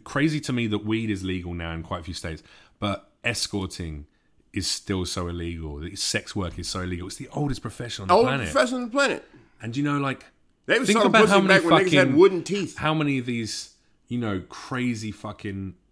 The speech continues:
Speaker 1: white kids in trench coats shooting up schools.
Speaker 2: Mm-hmm.
Speaker 1: Imagine how many fewer of those would be in existence if, you know, they could just go in and get, like, a legal little hand job at the end of a massage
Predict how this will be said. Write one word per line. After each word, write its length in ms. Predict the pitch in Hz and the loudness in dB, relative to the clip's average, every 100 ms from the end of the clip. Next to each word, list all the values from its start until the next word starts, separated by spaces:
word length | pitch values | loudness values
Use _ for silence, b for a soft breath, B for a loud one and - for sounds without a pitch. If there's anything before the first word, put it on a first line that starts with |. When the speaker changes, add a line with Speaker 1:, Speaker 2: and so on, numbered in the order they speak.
| _ - | _ -8
Speaker 1:
white 280 | 104 107 | -4 -4
kids 240 | - 110 90 | -4 -6 -4
in 120 | 92 | -8
trench 320 | - 104 95 | -6 -6 -6
coats 260 | - 85 80 | -8 -10 -8
shooting 240 | - 101 | -8 -6
up 100 | 90 82 | -6 -10
schools. 400 | - 92 76 - | -10 -10 -10 -12
Speaker 2:
Mm-hmm. 180 | 131 127 | -10 -8
Speaker 1:
Imagine 280 | 131 131 135 | -4 -4 -4
how 220 | 117 - | -8 -8
many 180 | 123 120 | -6 -6
fewer 380 | 107 - 117 113 | -8 -10 -8 -6
of 80 | 101 | -8
those 340 | 104 101 92 | -8 -8 -10
would 140 | 82 - | -12 -16
be 160 | 90 | -14
in 60 | 82 | -14
existence 600 | 82 85 80 - 85 - | -14 -14 -14 -14 -14 -14
if, 280 | 98 - - _ _ _ _ | -14 -14 -20 _ _ _ _
you 100 | 135 | -6
know, 180 | 143 92 | -6 -6
they 80 | 98 | -8
could 140 | - | -10
just 180 | 110 107 | -10 -12
go 160 | 120 117 | -10 -8
in 160 | 110 | -8
and 100 | 107 | -8
get, 160 | 110 104 | -8 -8
like, 120 | 107 | -8
a 40 | |
legal 680 | 104 104 110 104 104 104 98 _ _ _ _ _ | -8 -6 -6 -4 -4 -4 -6 _ _ _ _ _
little 160 | 110 98 | -10 -8
hand 280 | 110 117 107 | -6 -6 -6
job 240 | 92 80 | -6 -8
at 80 | 85 | -8
the 60 | |
end 80 | 95 | -8
of 60 | 95 | -6
a 40 | |
massage 600 | 90 87 107 120 78 - | -8 -10 -12 -14 -14 -18